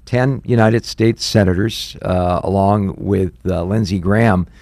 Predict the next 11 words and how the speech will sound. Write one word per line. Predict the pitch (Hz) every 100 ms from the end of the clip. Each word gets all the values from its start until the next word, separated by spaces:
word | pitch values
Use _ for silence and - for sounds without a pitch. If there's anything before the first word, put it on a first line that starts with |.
| - - -
met | 104 117 - - 196
with, | - 104 87 87 - -
uh, | 98 90 87 87 80
the | 98
Israeli | 92 85 107 95
government | 87 143 135 110 90 - - - - -
over | 170 180
the | 135
weekend. | 104 92 80 85 73 82 - - -
Uh, | 101 98 95 95
fresh | - - 160 -